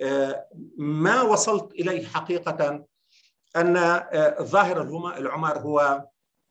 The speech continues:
آه، شخصية ملحمية بطريقة أو بأخرى، ولذلك كان لابد من أن أعتمد البناء الملحمي، آه، آه، لهذه الرواية،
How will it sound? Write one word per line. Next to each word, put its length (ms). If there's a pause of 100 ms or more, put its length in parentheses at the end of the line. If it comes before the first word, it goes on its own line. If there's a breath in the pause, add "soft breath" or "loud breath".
(640)
آه، 380
شخصية 680
ملحمية 1040 (420 loud breath)
بطريقة 520
أو 180
بأخرى، 400
ولذلك 680 (560 soft breath)
كان 560
لابد 440
من 140
أن 140
أعتمد 600 (100)
البناء 680
الملحمي، 840 (400)
آه، 580
آه، 540
لهذه 480
الرواية، 480